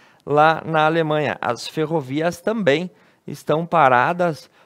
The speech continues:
por conta dos fortes ventos e temporais que atingem, que atingem a Alemanha aí no último final de semana.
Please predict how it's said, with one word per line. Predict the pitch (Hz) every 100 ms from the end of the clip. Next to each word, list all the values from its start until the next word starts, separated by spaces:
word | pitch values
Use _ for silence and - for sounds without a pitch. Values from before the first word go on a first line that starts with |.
| _
por | 160 165
conta | - 156 170 160
dos | 151 -
fortes | 131 143 - 160 127
ventos | 117 135 165 165 131 139
e | 170 - _ _ -
temporais | 151 165 170 147 120 135 170 -
que | -
atingem, | 156 - 156 160 165 165 151 _ _ -
que | -
atingem | - 156 156 165
a | 151
Alemanha | 139 120 127 156
aí | 135
no | 156 143
último | 151 - 165 156
final | - 147 151
de | 165
semana. | - 180 180 180 127